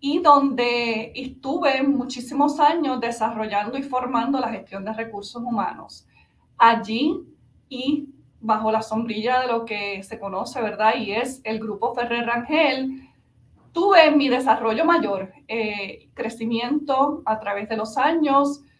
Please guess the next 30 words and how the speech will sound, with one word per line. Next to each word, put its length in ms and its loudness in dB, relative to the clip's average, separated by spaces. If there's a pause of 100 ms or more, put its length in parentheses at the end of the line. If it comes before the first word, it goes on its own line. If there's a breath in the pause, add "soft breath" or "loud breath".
(120)
luego 440 4
de 80 2
estar 280 0
en 160 -4
Primera 460 2
Hora, 580 4 (320 loud breath)
eh, 400 -8
y 380 -8 (260)
desarrollar 920 -2
ese 240 -8
negocio, 840 2 (200 loud breath)
se 400 0
creó 540 0 (320)
lo 260 -4
que 100 -6
se 140 -12
conoce 380 -8
hoy 100 -4
día 220 -2
como 160 -4
G 180 -8
F 140 -6
R 160 -4
Media, 440 0
que 120 -8
es 100 -10
la 80 -6
empresa 500 -8
de 140 -6
medios, 520 -6